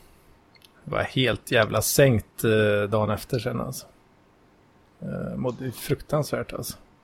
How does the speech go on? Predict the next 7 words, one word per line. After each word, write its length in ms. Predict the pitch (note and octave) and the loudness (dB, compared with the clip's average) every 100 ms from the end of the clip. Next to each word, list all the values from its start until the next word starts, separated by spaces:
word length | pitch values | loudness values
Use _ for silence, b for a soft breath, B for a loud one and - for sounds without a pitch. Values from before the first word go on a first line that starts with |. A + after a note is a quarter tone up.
| _ _ _ _ _ _ _ _ _ | _ _ _ _ _ _ _ _ _
Han 160 | - A#2 | -2 0
ska 140 | - | 4
inte 160 | C#3 B2+ | 4 4
dricka, 420 | C3+ - - C3+ | 0 -2 -2 2
eh, 880 | B2 A#2+ A2+ A2+ A2+ A#2 A#2+ C3 A#2+ | 2 2 0 -2 -4 -4 -4 -4 -6
Morgan, 500 | A#2+ A2+ A#2 C#3 G#2+ | -4 -4 -2 -4 -4
alltså. 240 | C3+ - | -10 -14